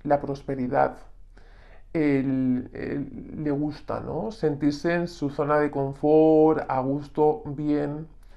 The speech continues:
Entonces, aquí, ¿qué es lo que nos están intentando decir? Esto va un poquito más allá. Eh, lo que nos dice es que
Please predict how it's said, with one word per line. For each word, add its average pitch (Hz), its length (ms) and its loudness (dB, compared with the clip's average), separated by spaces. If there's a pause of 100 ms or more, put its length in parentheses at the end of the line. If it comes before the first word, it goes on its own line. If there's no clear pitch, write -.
(840)
Entonces, 156 480 -2
aquí, 175 260 -2
¿qué 185 120 0
es 180 100 -2
lo 151 160 0
que 147 100 -4
nos 143 260 -4
están 143 320 -2
intentando 139 640 -2
decir? 127 560 -6 (500)
Esto 151 380 -6
va 160 100 6
un 151 120 0
poquito 143 340 -2
más 135 300 -6
allá. 131 540 -2
Eh, 135 480 -6
lo 143 160 -4
que 143 80 -4
nos 139 200 -4
dice 139 380 0
es 160 160 -4
que 139 340 -4